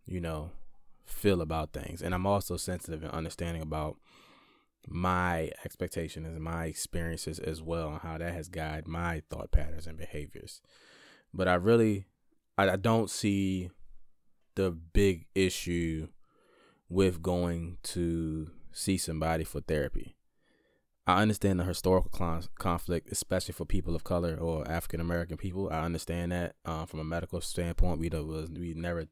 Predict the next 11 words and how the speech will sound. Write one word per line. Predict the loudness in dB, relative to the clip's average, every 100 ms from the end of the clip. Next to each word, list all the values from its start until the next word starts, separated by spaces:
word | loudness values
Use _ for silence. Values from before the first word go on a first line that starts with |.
| _ _
trusted | -4 -4 -4 -8
any | -6 -6 -8 -8
type | -8
of | -6
medical | -6 -6 -8
professionals, | -8 -2 -2 -2 -14 -18 -20 -20 -20 -18 -18 -6
so | 6 8
that | 8 8
makes | 4 2
sense. | -4 -6 -8 -10 -4
But | 4 4 4